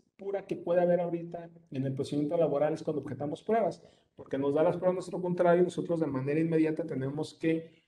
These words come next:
objetar las pruebas, pero la idea no hemos vivido. Entonces, ese impulso lo vamos a tener que empezar a vivir, vamos a tener que, que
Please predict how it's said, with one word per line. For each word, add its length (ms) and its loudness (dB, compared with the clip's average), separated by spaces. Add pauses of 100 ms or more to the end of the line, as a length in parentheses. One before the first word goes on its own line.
(320)
objetar 420 -4
las 160 0
pruebas, 380 -6
pero 260 -2
la 140 0
idea 220 0
no 160 0
hemos 200 -2
vivido. 380 -4 (300)
Entonces, 440 2 (380)
ese 220 6
impulso 680 2 (240)
lo 200 0
vamos 240 0
a 80 -2
tener 400 -2
que 160 0
empezar 920 -6 (120)
a 160 -2
vivir, 500 2 (380)
vamos 260 -2
a 80 2
tener 400 -2
que, 680 0
que 720 0